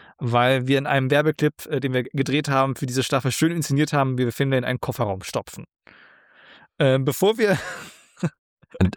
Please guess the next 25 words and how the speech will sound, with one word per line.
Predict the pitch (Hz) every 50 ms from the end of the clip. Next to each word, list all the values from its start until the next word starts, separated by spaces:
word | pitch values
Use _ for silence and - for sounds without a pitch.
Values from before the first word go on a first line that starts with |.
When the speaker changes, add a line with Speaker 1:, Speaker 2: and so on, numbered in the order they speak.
| -
Speaker 2:
and | - 98 - -
this | 104 101 -
Speaker 1:
Bef-, | 160 147 - - 254 214
be-, | 139 -
Speaker 2:
people, | - 127 127 - -
äh, | - 101
Speaker 1:
bevor, | 139 - 120 214 233 87 82 87 - - -
Speaker 2:
people, | - 101 - 87 78
people, | - -
Speaker 1:
bef-, | 135 139 92 -
Speaker 2:
th-, | - -
this | - 139 -
Speaker 1:
bevor | 190 214
wir | 117 180
Speaker 2:
re-, | 151
this | 156 104 101
Speaker 1:
dazu | - - 107
Speaker 2:
really | 120 131 123 139
Speaker 1:
kommen, | 123 107
Speaker 2:
happened. | 113 - - 98 87 87 - - - - 127 - - - - - - - - - 160 - _ - - _ _ - - - - _ - 117 - - - 131 107 - - 131 117 110 240 214 -
Speaker 1:
<laughs> | -
bevor | 165 151 - - 196 208 190 185
wir | 170
dazu | 131 151 156 165 - - 180 196
kommen, | - 139 123 123 131 143 160